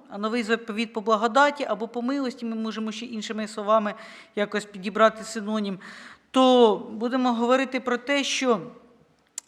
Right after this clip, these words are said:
дуже відрізняються речі старого заповіту, відрізняються від нового.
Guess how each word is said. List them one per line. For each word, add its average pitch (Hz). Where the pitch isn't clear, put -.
дуже 220
відрізняються 220
речі 196
старого 240
заповіту, 202
відрізняються 190
від 190
нового. 190